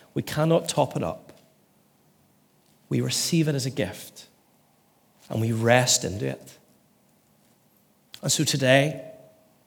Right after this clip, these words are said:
on God's day, God's special day, can I encourage you?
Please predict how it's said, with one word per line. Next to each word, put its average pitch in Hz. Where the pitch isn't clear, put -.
on 110
God's 127
day, 95
God's 90
special 120
day, -
can -
I 139
encourage 117
you? 123